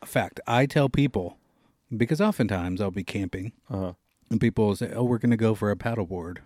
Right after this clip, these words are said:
Speaker 1: or
Speaker 2: Uh-huh.
Speaker 1: we're gonna go for a kayak."
Speaker 2: Yeah.
Speaker 1: And they'll be having an apple, maybe,
Speaker 2: <laughs>
Speaker 1: or a little snack
Speaker 2: Right.
Speaker 1: for some energy. And I'll say,
Speaker 2: <laughs>
Speaker 1: "Well, you know what they say, you can't swim for two hours after you eat or you will die."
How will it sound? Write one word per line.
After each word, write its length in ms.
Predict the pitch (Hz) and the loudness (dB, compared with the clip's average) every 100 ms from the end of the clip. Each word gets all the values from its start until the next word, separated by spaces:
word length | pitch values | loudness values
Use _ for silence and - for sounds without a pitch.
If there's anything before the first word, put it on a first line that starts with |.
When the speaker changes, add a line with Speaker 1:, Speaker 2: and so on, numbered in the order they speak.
| - | -8
Speaker 1:
or 60 | |
Speaker 2:
Uh-huh. 80 | 101 | -6
Speaker 1:
we're 140 | 98 104 | -4 -2
gonna 160 | 104 | -2
go 280 | 104 101 98 _ _ _ _ _ _ | 0 -2 -2 _ _ _ _ _ _
for 180 | - 101 | -6 -6
a 60 | |
kayak." 540 | 87 117 104 80 - - | -2 -2 -2 -4 -12 -8
Speaker 2:
Yeah. 180 | 107 85 _ _ | -6 -6 _ _
Speaker 1:
And 120 | 127 123 | 0 2
they'll 60 | |
be 140 | 123 123 | 4 2
having 300 | 131 123 120 | 2 2 4
an 160 | 117 | 4
apple, 400 | 127 135 - - - - - _ - | 2 -2 -4 -12 -20 -20 -20 _ -12
maybe, 440 | 107 98 87 82 123 - | -6 -4 -4 -4 -6 -4
Speaker 2:
<laughs> 160 | 151 - | -6 -4
Speaker 1:
or 160 | 135 - _ 110 104 107 | -8 -8 _ -2 2 2
a 60 | 110 | 4
little 260 | 127 127 | 4 4
snack 440 | 120 - 147 131 - | 2 2 4 4 2
Speaker 2:
Right. 160 | 113 98 | -2 2
Speaker 1:
for 160 | 120 | 2
some 240 | 101 110 127 | 4 2 2
energy. 280 | 127 123 98 | 4 4 2
And 120 | 107 | 0
I'll 120 | 117 | 2
say, 320 | 113 127 113 - _ _ _ | 2 4 2 2 _ _ _
Speaker 2:
<laughs> 380 | _ _ _ - | _ _ _ -6
Speaker 1:
"Well, 200 | 117 117 | 4 6
you 120 | 113 | 8
know 60 | 143 | 8
what 60 | |
they 120 | 123 101 | 8 4
say, 220 | 135 127 | 2 0
you 200 | 95 127 | 4 2
can't 280 | - 139 - | 6 2 4
swim 280 | 131 131 | 4 4
for 120 | - 98 | 4 0
two 300 | - 135 113 | 6 6 6
hours 520 | 120 135 95 92 - | 4 4 4 2 -2
after 220 | 113 - 117 | -4 0 4
you 120 | 110 | 4
eat 180 | 123 131 | 2 2
or 120 | 110 | 4
you 140 | 107 113 | 4 4
will 140 | 110 | 2
die." 440 | 87 101 113 - | 2 -2 -2 -8